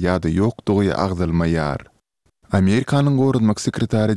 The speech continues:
Jim Mattis geçen hepde Iranyň günorta Günbatar şäherindäki harba parada edilen hüjümüň arkasynda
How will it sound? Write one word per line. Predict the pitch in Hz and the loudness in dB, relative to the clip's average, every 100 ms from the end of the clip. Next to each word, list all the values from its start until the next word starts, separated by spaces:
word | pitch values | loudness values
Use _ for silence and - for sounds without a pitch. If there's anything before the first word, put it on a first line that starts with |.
| 98 | 0
Jim | 101 98 | 2 4
Mattis | 92 92 - 95 | 2 0 -4 -4
geçen | - 85 104 | -2 -2 0
hepde | 110 - 85 85 | 0 0 0 2
Iranyň | 95 90 90 90 | 2 2 0 0
günorta | 92 87 - 117 | 0 0 -2 -2
Günbatar | 127 120 123 | 0 0 -2
şäherindäki | - 117 107 107 101 98 - | -2 -2 0 2 2 0 -2
harba | 95 90 110 | -2 0 0
parada | - 113 110 104 | 0 0 0 0
edilen | 104 98 98 | 0 0 -2
hüjümüň | 101 95 98 98 | -2 0 2 2
arkasynda | 98 - 92 - 90 95 92 | 0 -2 -4 0 2 2 0